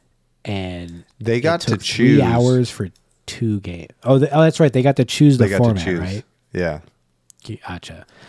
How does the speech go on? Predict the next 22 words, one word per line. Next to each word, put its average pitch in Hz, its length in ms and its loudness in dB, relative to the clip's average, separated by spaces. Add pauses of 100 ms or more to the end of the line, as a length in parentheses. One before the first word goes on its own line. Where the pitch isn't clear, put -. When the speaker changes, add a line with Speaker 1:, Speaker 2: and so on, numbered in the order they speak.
(120)
Speaker 2:
Which 139 140 4
Speaker 1:
That 165 80 4
Speaker 2:
is 147 100 0
Speaker 1:
is 123 180 2
fun. - 80 2
Speaker 2:
cool. 87 280 0
Speaker 1:
I 123 120 0
thought 139 320 0
that 120 200 0
was 107 120 0
Speaker 2:
Yeah. 76 160 -2
Speaker 1:
cool. 90 420 -8 (240)
Speaker 2:
Yeah, 90 140 -2
Speaker 1:
Uh, 104 340 -4
Speaker 2:
I, 98 60 -2
Speaker 1:
but 113 220 2
a - 80 0
Speaker 2:
I 98 60 -2
think 120 220 0
it's 156 120 4
cool. - 0 -
Speaker 1:
two-hour 127 600 2